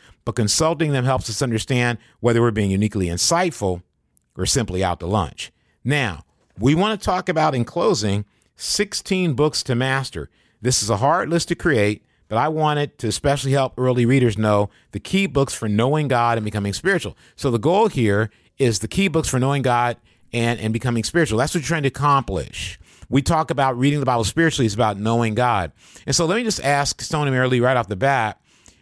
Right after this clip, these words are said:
just going over the kind of studies we talked about, looking at the sixteen books, just tell me, Stone, what hits your mind about reading the Bible as you're consuming this, thinking about this?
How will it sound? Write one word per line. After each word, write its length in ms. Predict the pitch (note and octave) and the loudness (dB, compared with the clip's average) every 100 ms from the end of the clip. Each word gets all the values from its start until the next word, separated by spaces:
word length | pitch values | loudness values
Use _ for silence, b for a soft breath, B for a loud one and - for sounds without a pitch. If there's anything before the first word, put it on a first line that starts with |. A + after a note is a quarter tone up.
| b b _ _ | b b _ _
just 240 | A2+ F3 - | -2 -2 0
going 240 | E3 F3+ | 0 2
over 200 | E3+ D3 | 0 0
the 80 | B2+ | 0
kind 220 | D3 B2+ | 0 0
of 60 | A2 | 0
studies 360 | - D3 D#3 | 0 2 2
we 120 | C#3+ | 0
talked 320 | - D3 C3+ C#3+ | 0 0 2 0
about, 320 | B2+ B2+ B2+ | 0 0 0
looking 220 | C#3+ D3+ | -2 -4
at 60 | C3+ | -2
the 80 | |
sixteen 480 | A#2 C#3 - C#3+ B2+ | -2 -2 -4 -2 0
books, 360 | A#2 B2 - - _ _ | 2 0 -2 -10 _ _
just 200 | - G3 | -4 -2
tell 180 | - A3 | -2 -2
me, 80 | F#3 | -2
Stone, 460 | - C#3 B2+ B2+ - | -2 -2 0 -2 -2
what 220 | C#3+ G#3+ | 0 2
hits 180 | A3+ - | 0 0
your 100 | D#3+ | -4
mind 320 | C3 C3 C#3 | 0 0 2
about 200 | A#2+ A2 | 2 2
reading 240 | B2 B2 | 2 2
the 40 | G#2+ | 0
Bible 280 | A#2 A#2+ G2+ | 0 0 -2
as 100 | F#2+ | -6
you're 80 | |
consuming 460 | G2+ A2+ - D3+ C3 | -8 -4 0 0 2
this, 160 | C3 - | 0 -2
thinking 240 | C3 A#2+ | -4 -2
about 260 | A2+ A2 - | 0 0 0
this? 300 | A#2+ A2+ | -2 -2